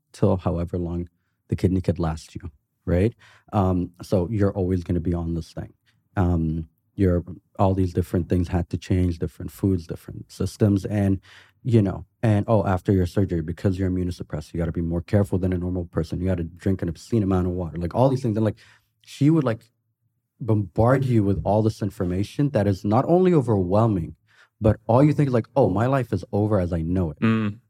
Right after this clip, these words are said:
Speaker 2: Especially 'cause you're young and
Speaker 1: Twenty-one-year-old, do you think you're invincible?
Speaker 2: Yeah, yeah, yeah.
Speaker 1: Like, bro, I was playing varsity at the university. I was doing all these different things. I had, like, I started a dance crew. Like, yo, you think you are invincible. And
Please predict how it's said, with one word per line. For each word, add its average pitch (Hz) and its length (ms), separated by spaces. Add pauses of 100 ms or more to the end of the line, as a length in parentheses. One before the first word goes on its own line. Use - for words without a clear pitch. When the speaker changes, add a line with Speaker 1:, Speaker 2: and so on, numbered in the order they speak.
(240)
Speaker 2:
Especially 143 320
'cause 110 160
you're 95 80
young 90 480
and 82 140 (240)
Speaker 1:
Twenty-one-year-old, 220 680
do - 80
you 190 40
think 269 180
you're 143 100
invincible? 107 580
Speaker 2:
Yeah, 101 200
yeah, 90 160
yeah. 90 200 (140)
Speaker 1:
Like, 143 260
bro, 170 240
I 135 100
was 156 120
playing 147 220
varsity 147 640 (420)
at 160 140
the 180 60
university. 180 600
I 110 60
was 104 140
doing 110 160
all 107 100
these 98 160
different 104 400
things. 180 240
I 120 120
had, 113 220
like, 110 160 (200)
I 165 60
started 143 300
a 107 60
dance 143 420
crew. 185 380 (120)
Like, 123 220
yo, 135 380
you 139 160
think 208 420
you 143 200
are 117 180
invincible. 95 880
And 143 440